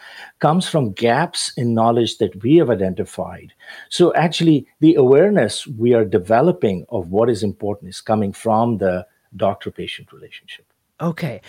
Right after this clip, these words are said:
Speaker 2: So Stacy Hurt, do you think there's the, there's enough of th-, that patient-centered thinking, uh, early enough in the process of developing technol-, new technologies, particularly A I, to, to lead down the road that Doctor Chug is describing?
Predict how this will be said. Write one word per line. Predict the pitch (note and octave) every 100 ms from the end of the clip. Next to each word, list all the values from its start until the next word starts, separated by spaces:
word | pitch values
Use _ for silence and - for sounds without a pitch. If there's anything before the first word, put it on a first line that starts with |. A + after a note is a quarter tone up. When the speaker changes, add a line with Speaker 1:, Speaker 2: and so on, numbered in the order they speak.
| - -
Speaker 2:
So | -
Stacy | A3+ B3+ B3 C4+
Hurt, | G3+ G3+ D3+
do | D#3
you | G3 A#3
think | - B3 A#3 -
there's | F#3+ F3+ E3 - - - - - _
the, | D3+ F3 C#3 D#3+ -
there's | D3 D3 D3+ F3+ E3+ -
enough | F#3 E3+ F3 F#3+ F#3+ F#3
of | D3+ B2+
th-, | C#3 -
that | C#3+ D3 C#3 -
patient-centered | - - F#3+ - F#3 - E3 D#3 D#3+ C#3
thinking, | - - D#3+ D#3 C#3 A2 G2+ C3 _ _ _ _ _
uh, | D3 C3+ -
early | F#3+ A#3+ C4+ A3
enough | D#3 C3+ B2
in | - C#3+
the | C3+
process | - D3 C#3 D#3+ C#3+
of | C#3+ A#2
developing | C3 C3+ C3 B2 B2 A#2
technol-, | C3+ A#2+ B2+ A#2+ C3+
new | D3+ D3+
technologies, | - C3 B2+ A#2+ C3+ A#3+
particularly | - D4 D4 A3 D#3 C#3 C3+
A | C3+ B2+
I, | A#2+ A#2+
to, | - F#3+ E3
to | - F#3+
lead | F3+ A3
down | F3+ F#3 E3
the | D#3
road | D3+
that | C#3+
Doctor | C3+ B2+ C3+
Chug | - B2+ A#2
is |
describing? | G2+ A2+ - G2 - - -